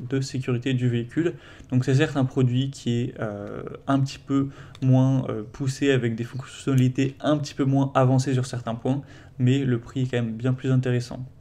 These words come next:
Donc si je devais conclure ce, euh, comparatif, je dirais que pour une utilisation complète, long terme, bah, le Maxi Cosi Zelia S offre une solution complète de la naissance à vingt-deux kilos, avec un siège auto inclus, euh, suivant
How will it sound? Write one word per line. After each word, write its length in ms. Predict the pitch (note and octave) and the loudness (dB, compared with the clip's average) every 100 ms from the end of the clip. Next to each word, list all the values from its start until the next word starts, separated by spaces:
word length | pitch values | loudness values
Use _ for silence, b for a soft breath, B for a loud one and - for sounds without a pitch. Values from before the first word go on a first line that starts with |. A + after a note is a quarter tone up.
| B B B B B B - | B B B B B B 0
Donc 160 | C3 B2+ | 2 4
si 200 | - G3+ | 4 6
je 100 | D#3+ | 8
devais 360 | D3 D3 D3+ | 8 8 8
conclure 720 | D3 F#3 E3 F3 F3 F3 D#3 - B2+ | 6 -2 -2 -2 2 2 2 -2 -8
ce, 280 | - - | -10 -2
euh, 340 | C#3 C#3 A#2+ A#2+ | 2 2 2 -2
comparatif, 800 | B2 D3 C#3+ B2+ - C#3+ D3+ B2+ | -2 0 2 2 0 -4 -2 -2
je 80 | A#2 | 0
dirais 240 | C3 C3 | 2 2
que 80 | C3 | 2
pour 300 | C3 A#2+ A#2+ | 0 0 2
une 60 | |
utilisation 600 | B2+ C3 C#3 C#3 C3+ D3 C#3+ | 2 2 2 2 2 0 -2
complète, 520 | C#3 C3+ B2+ C3 C3 | 0 0 2 2 2
long 200 | B2 B2+ | 2 2
terme, 440 | B2+ C3 C3+ B2 B B - | 2 2 4 2 B B -2
bah, 200 | A#2+ - | 0 0
le 220 | B2 B2 B2+ | 2 4 4
Maxi 320 | C3 C3+ C#3+ | 4 0 -2
Cosi 320 | C#3 B2+ C3+ | 2 4 4
Zelia 340 | B2+ B2 B2+ | 2 4 2
S 320 | C3 C3+ C#3 - | 0 0 -2 -4
offre 240 | C3 B2+ B2+ | -2 0 -2
une 80 | |
solution 420 | A#2+ A#2+ A#2 C3 C3 | -2 -4 -4 0 0
complète 580 | C3 B2+ B2+ C3 C3 - | 0 0 2 2 -2 -2
de 60 | B2 | 2
la 140 | B2 | 2
naissance 480 | B2 B2 B2+ C3 - | 2 2 0 0 0
à 120 | C3 | 0
vingt-deux 280 | B2+ B2+ B2 | 4 4 2
kilos, 380 | B2 - B2+ C3 B B B - | -2 -2 0 0 B B B -2
avec 240 | A#2 A#2 | -2 0
un 80 | A#2 | -4
siège 240 | A#2 C#3 | 0 2
auto 320 | C3 C3 C#3 C3 | 4 4 4 4
inclus, 480 | B2+ B2+ C3+ C#3 C#3 B B B - A2+ | 2 0 0 -2 -4 B B B -8 -4
euh, 320 | G#2 G#2 A2 | -4 -4 -8
suivant 520 | - B2+ B2 B2+ B2+ | -4 0 4 4 4